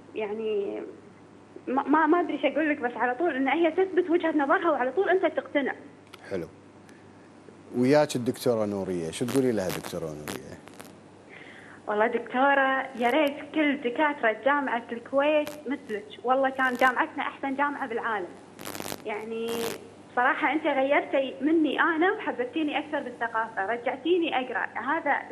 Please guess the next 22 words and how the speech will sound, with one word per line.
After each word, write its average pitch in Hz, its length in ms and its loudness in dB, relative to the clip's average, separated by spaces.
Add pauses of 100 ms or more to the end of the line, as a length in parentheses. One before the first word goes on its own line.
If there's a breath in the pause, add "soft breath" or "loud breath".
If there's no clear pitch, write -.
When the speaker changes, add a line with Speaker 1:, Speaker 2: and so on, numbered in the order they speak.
Speaker 1:
شيء 269 400 -2 (560)
جدًا 277 240 2
مهم. 262 400 -2 (220)
يعني 196 460 -2 (520 loud breath)
الله 294 100 4
يكثر 370 280 4
من 320 80 6
أمثالك، 311 460 2
أنا 247 160 4
وايد 302 200 0
أحبك، 226 420 0
أنت 262 360 0 (600)
قدوة 196 400 4 (920)
مو 311 160 6
بس 359 160 4
حقي، 240 340 0
أنت 240 100 -2
المفروض 254 340 0
تكونين 302 240 2
قدوة 302 260 2
حق 269 340 0
كل 381 340 6